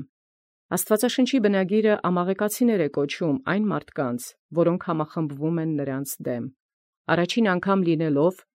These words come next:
իսրայելացիները զինվում են պատերազմելու համար։ Ոչ թե ամբողջ բանակն է ոտքի կանգնում կռվելու, այլ պատերազմի մեջ են մտնում միայն խնամքով ընտրված մարդիկ,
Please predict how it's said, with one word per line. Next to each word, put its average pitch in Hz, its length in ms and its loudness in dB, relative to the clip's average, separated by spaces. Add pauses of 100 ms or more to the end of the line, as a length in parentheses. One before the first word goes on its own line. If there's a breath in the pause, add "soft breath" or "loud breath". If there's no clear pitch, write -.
(120)
իսրայելացիները 202 840 2
զինվում 175 500 2
են 180 160 0
պատերազմելու 139 720 -2
համար։ 120 420 -4 (600)
Ոչ 220 180 8
թե 214 200 4 (140)
ամբողջ 190 460 2
բանակն 165 460 0
է 185 80 2
ոտքի 147 400 -2
կանգնում 139 500 -2
կռվելու, 135 600 -2 (380)
այլ 214 200 2
պատերազմի 160 640 0
մեջ 175 260 -2
են 185 160 0
մտնում 156 520 0
միայն 147 500 0
խնամքով 180 640 -2
ընտրված 147 500 -4
մարդիկ, 147 580 -4